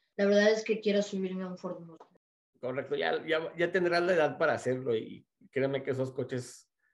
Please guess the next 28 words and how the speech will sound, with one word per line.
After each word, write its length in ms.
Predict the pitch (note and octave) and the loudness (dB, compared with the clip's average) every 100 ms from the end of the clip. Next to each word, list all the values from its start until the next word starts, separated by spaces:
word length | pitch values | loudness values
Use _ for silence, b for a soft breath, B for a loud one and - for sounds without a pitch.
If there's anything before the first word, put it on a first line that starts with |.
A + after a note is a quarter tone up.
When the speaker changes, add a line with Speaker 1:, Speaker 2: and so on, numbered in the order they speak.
| _ | _
Speaker 2:
son 260 | _ E3 E3 | _ -2 0
muy 260 | D3+ D#3 F#3+ | 4 6 6
poderosos, 880 | F#3+ D3+ C3 C3 A#2 - - - _ b b b _ _ | 8 6 8 4 2 -8 -16 -20 _ b b b _ _
son 240 | - D3+ | -2 0
muy 220 | D3+ E3 | 2 0
poderosos 560 | E3+ D3 E3 C#3+ A2+ B2+ | 2 2 4 2 -2 -4
de 80 | G2+ | -6
motor. 360 | F#2 - G#2+ - _ _ _ _ | -8 -10 -12 -12 _ _ _ _
Ahora, 340 | F3+ G#3 A3 | 4 6 8
Edgar, 460 | A3 F#3+ G#3+ F#3+ - - B2 | 8 6 2 0 -14 -20 -2
platícanos, 840 | F3 E3+ A#3+ - A3+ A3 G#3+ - _ _ _ | 0 2 -2 4 4 4 2 -8 _ _ _
¿con 200 | - E3+ | -4 -4
qué 140 | E3+ A#3+ | -4 -6
sueñas 540 | - G#3+ G#3+ G3+ - | 6 8 8 2 0
tú? 280 | D#3 D3 - _ _ _ _ _ | -4 -4 -8 _ _ _ _ _
Por 160 | D#3 D#3+ | 4 4
ejemplo, 240 | F3+ F3+ | 6 4
¿en 60 | F3+ | 4
dónde 240 | G3 A3+ | 6 6
te 160 | A3 E3 | 6 4
ves 160 | F3 | 4
compitiendo, 840 | F3 F#3+ D3 C3 D#3+ F3 F#3 F#3+ - | 2 0 0 0 0 4 2 2 -6
eh, 500 | B2+ C3+ C3 C3 - | -4 0 2 2 2
en 80 | C#3+ | 0
los 140 | C#3 | -2
próximos 400 | D3+ E3+ E3+ D#3+ | -2 -2 0 0
cinco 240 | C#3 D3+ D#3+ | -2 -2 0
años? 440 | D3+ A#2+ - - | 0 -2 -10 -20